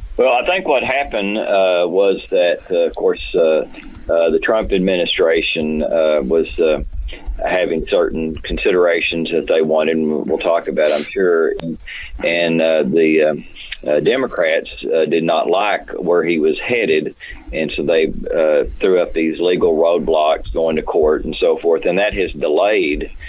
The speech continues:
uh, the census. So it's gonna be real cramped here for state legislatures to get the,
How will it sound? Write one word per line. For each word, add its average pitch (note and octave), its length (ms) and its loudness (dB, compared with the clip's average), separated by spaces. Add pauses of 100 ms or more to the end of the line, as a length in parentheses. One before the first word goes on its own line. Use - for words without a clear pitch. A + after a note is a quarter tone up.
(420)
uh, D#2 180 2
the C#2+ 140 0 (100)
census. G#2 520 -2
So F#2 80 2
it's A#2 120 -2
gonna D3 200 -2
be A#2+ 120 2
real G2+ 400 2 (140)
cramped - 580 -2
here D#2+ 320 2
for G2 160 -4
state F#2 360 0
legislatures F2 880 0
to - 80 -6
get D#2+ 400 0
the, D2+ 320 0